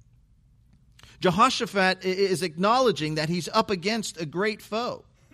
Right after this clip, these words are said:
It is the difficult situation that leads to prayer in this context. Uh, he's not a foxhole Christian. He, he's not like, "Lord, if you just get me out of this tough mess." <laughs> He's not, he's not, he's not saying,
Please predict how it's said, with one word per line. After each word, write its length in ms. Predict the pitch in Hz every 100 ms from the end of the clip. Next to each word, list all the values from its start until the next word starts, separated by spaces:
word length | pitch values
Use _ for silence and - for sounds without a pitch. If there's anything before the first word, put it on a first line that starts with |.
| - _ _ _ _ _ _ _ _ -
It 580 | 143 180 185 202 214 240
is 280 | 240 175
the 100 | 185
difficult 560 | 175 139 269 269 247 220
situation 840 | - 220 220 214 220 262 - 165
that 180 | 170 165
leads 640 | 175 233 247 214 165 -
to 120 | - 180
prayer 560 | - 214 220 175 175 - - -
in 200 | 196 190
this 180 | 208 -
context. 880 | 208 233 226 190 117 - - - - _ _ _ _ _ _ -
Uh, 140 | 214
he's 220 | 202 226
not 160 | 233 294
a 40 |
foxhole 520 | - 254 262 - 247 226
Christian. 560 | - 254 - 139 87 - _ _ _ _ _ _ _
He, 180 | 220 220
he's 220 | 233 185
not 240 | 240 247 226
like, 180 | 220
"Lord, 240 | 208 240 247
if 80 | 220
you 80 |
just 340 | 175 170 254 -
get 160 | 262
me 140 | 247 240
out 160 | 233
of 80 | 233
this 180 | 208 -
tough 300 | - 269 -
mess." 540 | 226 190 180 - - -
<laughs> 500 | _ _ - _ -
He's 440 | - 220 247 -
not, 160 | 240 226
he's 160 | 220
not, 260 | 233 240 185
he's 160 | 220 190
not 220 | 233 196
saying, 400 | 220 240 233